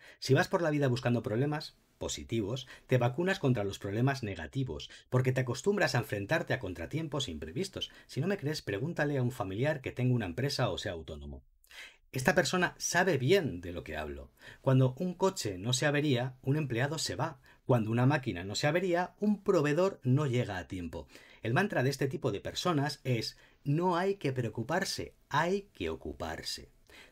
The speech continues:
Tienes que entender que cuando sales de tu zona de confort, empiezas a experimentar malestar.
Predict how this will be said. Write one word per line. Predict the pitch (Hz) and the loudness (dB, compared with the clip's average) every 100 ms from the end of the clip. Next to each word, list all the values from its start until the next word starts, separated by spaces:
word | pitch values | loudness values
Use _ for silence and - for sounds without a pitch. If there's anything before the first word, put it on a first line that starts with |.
| - | -2
Tienes | 135 170 - | 0 0 -2
que | 127 | -2
entender | 101 85 90 123 117 104 - _ _ _ _ _ - | -2 -6 -2 2 2 0 -14 _ _ _ _ _ -6
que | 117 | -4
cuando | 123 113 101 95 | 0 -2 -2 -2
sales | 165 185 175 | 0 0 0
de | |
tu | 123 | -2
zona | - 160 147 | -2 -2 0
de | 117 | -2
confort, | 95 92 - 147 123 - 107 | -4 -6 0 0 0 -4 -12
empiezas | 95 139 131 170 | -8 -6 -4 -4
a | |
experimentar | 131 117 107 90 90 139 | -4 -4 -4 -6 -2 -2
malestar. | 139 85 - - 127 - | 0 -2 -6 0 0 0